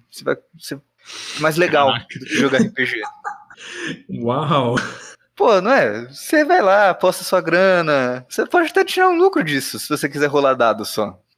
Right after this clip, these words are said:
Speaker 2: É verdade, você não tá errado.
Speaker 1: Se você quiser até ser, ser chamativo, você pode até conseguir uma, uma, uma, uma noite sensual, você vai fantasiado, você pode chamar atenção.
Speaker 2: <laughs>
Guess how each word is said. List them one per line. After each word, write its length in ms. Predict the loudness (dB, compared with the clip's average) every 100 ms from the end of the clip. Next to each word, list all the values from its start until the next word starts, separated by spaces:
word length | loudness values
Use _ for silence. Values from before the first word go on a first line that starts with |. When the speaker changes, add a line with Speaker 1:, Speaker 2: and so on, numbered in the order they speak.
| _ -10
Speaker 2:
É 140 | -6
verdade, 600 | -4 -6 -6 -8 -8 -12 -12
você 140 | -10
não 80 | -8
tá 160 | -6 -6
errado. 480 | -6 -6 -10 -12 _ _ _ -12
Speaker 1:
Se 140 | -6
você 180 | -4 -2
quiser 220 | 0 2
até 200 | 2 2
ser, 500 | 0 2 2 2 0
ser 120 | -4
chamativo, 540 | -4 -2 -2 0 -2 -4
você 120 | -6
pode 240 | -2 -2
até 120 | 0 -4
conseguir 440 | -4 -6 -4 -2
uma, 340 | 0 0 0
uma, 440 | -2 -4 -6 -8 -14
uma, 280 | -12 -10 -8
uma 220 | -6 -4
noite 200 | -2 -2
sensual, 640 | -2 -4 -2 0 2 2 -2
você 120 | -2
vai 120 | -2
fantasiado, 680 | -2 -2 0 2 2 0 -4
você 140 | -16
pode 240 | -4 -4 -2
chamar 160 | -2
atenção. 460 | -2 -4 -6 -6 -6 _ _ _
Speaker 2:
<laughs> 840 | -16 -14 -16 -12 -12 -12 -14 -14